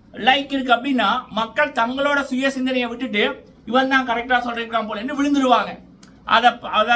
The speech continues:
அதுக்காகத்தான் இந்த ஒரு மாஃபியா கூட்டம் ஃபேக் லைக், ஃபேக் கமெண்ட், ஃபேக் வியூ அப்படின்ற மாதிரி பிசினஸ் பண்ணுது. இதை வந்து பெரிய பெரிய நடிகர்கள், தங்களுக்கு ஃபாலோவர்ஸ் இல்லாதவங்க, தங்களுடைய ட்ரெய்லர் இன்னும் வியூ போகலையா,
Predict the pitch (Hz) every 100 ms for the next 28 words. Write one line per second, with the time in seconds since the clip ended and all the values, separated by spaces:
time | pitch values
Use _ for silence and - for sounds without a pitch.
0 | 240 202 220 240 233 226 311 302 285 277
1 | 254 220 226 247 254 233 233 196 180 -
2 | 220 233 233 196 180 - 208 240 269 -
3 | 220 226 214 196 196 185 180 175 226 302
4 | 254 240 233 214 202 196 262 311 - -
5 | 233 233 262 240 233 247 240 247 247 247
6 | 233 233 220 - - - - 202 269 302
7 | 302 302 277 277 269 269 247 254 254 247
8 | 254 - 226 240 233 220 226 247 262 262
9 | 233 220 208 202 190 190 - - - 233
10 | 254 254 240 233 247 262 269 262 240 226
11 | 196 233 254 233 214 202 214 220